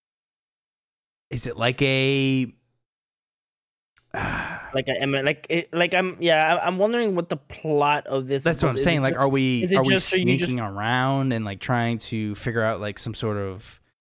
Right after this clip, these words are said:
Speaker 1: mischief that's going on in the school? Are we trying
Speaker 2: I think,
Speaker 1: to
Speaker 2: I'm wondering if it's just gonna be kinda like,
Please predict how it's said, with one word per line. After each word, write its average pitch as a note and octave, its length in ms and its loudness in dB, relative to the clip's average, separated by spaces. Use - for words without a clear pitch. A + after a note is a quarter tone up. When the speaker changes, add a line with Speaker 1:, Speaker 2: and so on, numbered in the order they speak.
Speaker 1:
mischief D#3+ 500 0
that's F3+ 180 0
going F3+ 280 0
on F3 180 2
in F3+ 60 0
the E3+ 60 0
school? E3+ 400 0
Are B2 180 2
we G#2+ 120 -2
trying A#2 420 0
Speaker 2:
I G#2+ 40 -2
think, D4+ 200 0
Speaker 1:
to G#2+ 420 -2
Speaker 2:
I'm G#3 160 2
wondering C4+ 480 0
if G#3+ 180 -4
it's - 140 -4
just F#3 200 -6
gonna F#3 140 0
be F3 160 -4
kinda F3 320 -2
like, E3 280 -2